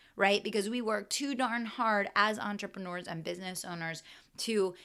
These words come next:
make a great life for our family and produce great results for our clients and create happiness for everyone that we interact with, to not be happy ourselves.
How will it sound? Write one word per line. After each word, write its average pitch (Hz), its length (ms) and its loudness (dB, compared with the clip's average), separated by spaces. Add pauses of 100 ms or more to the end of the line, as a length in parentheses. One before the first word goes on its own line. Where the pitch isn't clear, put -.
make 226 340 4
a 233 60 -2
great 214 300 -2
life 185 240 0
for 170 80 0
our 170 160 2
family 165 440 -4
and 160 160 -8
produce 190 460 -2
great 202 220 -2
results 180 340 -2
for 185 140 -4
our 175 120 2
clients 170 540 -8 (300)
and 190 260 0
create 247 640 2 (140)
happiness 190 720 2
for 190 400 -2
everyone 175 640 0
that - 140 -6
we 175 100 -4
interact 165 520 -4
with, 180 200 -8
to - 120 -2
not 190 320 2
be 180 120 -2
happy 175 360 -4
ourselves. 165 540 -4